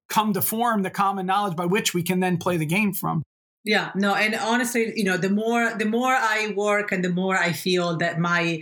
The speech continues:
Speaker 2: entire career and way of thinking is subsumed by what Lynn Ostrom did <laughs> in her career. So,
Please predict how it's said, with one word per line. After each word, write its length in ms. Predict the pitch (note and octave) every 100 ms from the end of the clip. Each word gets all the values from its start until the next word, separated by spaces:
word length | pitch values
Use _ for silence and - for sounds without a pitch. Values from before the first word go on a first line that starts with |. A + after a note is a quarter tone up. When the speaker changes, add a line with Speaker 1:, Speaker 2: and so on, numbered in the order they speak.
| - - - -
Speaker 2:
entire 680 | - G3 G3 G3 G3 G3 G3
career 480 | G3 A3 F#3 G3+ G#3
and 140 | F#3 F#3+
way 160 | F#3
of 80 | F3
thinking 360 | - E3 F3 F3
is 140 | D#3+
subsumed 560 | - D#3 - F3+ E3 D#3
by 120 | D#3+
what 280 | D#3 D#3+ D#3
Lynn 200 | E3 E3
Ostrom 320 | D#3 - D#3+
did 200 | E3 E3 D#3
<laughs> 80 | -
in 340 | A#3+ D4 A#3+
her 140 | B3+ B3+
career. 380 | A#3 G#3 F#3+ F#3
So, 180 | F3+